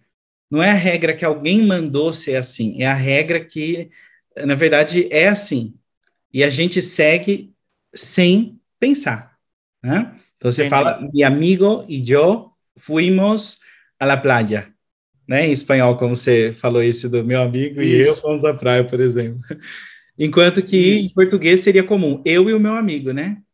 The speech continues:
Speaker 1: E meu
Speaker 2: Uhum.
Speaker 1: amigo e eu também, pra mim parece que dá certo também, né? Inclusive, eh, os linguistas, eles usam muito a intuição dos falantes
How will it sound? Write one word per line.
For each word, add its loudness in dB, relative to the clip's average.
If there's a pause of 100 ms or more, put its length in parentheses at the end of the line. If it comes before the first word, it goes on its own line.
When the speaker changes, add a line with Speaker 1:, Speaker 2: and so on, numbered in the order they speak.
(540)
Speaker 1:
E -8
meu 2
Speaker 2:
Uhum. -2
Speaker 1:
amigo -4
e -2
eu 2
também, -2 (420)
pra -2
mim -2
parece 0
que -10
dá 0
certo -2
também, -6
né? -6 (200)
Inclusive, -2 (440)
eh, 0
os -2
linguistas, 0
eles -2
usam 0
muito 0
a -4
intuição 0
dos -6
falantes -2